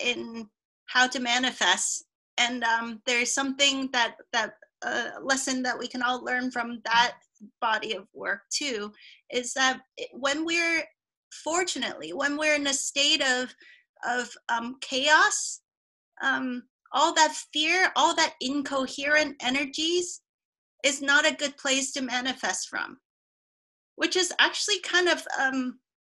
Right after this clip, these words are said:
kind of good news, because those of us, that's like the, the kindness of the universal laws,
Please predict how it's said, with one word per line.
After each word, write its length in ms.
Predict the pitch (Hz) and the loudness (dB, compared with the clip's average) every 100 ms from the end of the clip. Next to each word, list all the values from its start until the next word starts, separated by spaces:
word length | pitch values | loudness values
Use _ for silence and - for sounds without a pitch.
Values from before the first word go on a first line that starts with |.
| _ _ _ _ _ _ - - _ - | _ _ _ _ _ _ -20 -20 _ -12
kind 300 | - 285 359 | -6 0 2
of 160 | 320 - - - | 2 0 -12 -4
good 240 | 285 277 | -2 -2
news, 440 | 247 269 381 226 - | 0 0 2 0 -4
because 320 | 254 277 269 | 0 0 0
those 340 | 277 302 381 | 2 2 2
of 120 | 349 | 2
us, 260 | 269 254 254 - | 4 6 4 2
that's 260 | 302 349 - | 2 2 4
like 220 | 370 349 | 4 6
the, 180 | 311 285 - | 6 6 4
the 80 | |
kindness 540 | 277 - 330 392 339 330 | -4 2 2 4 2 2
of 120 | 269 | 0
the 140 | 302 | -2
universal 640 | 285 294 254 294 302 294 277 | -2 -2 4 4 4 2 4
laws, 500 | 262 302 190 - | 6 8 6 4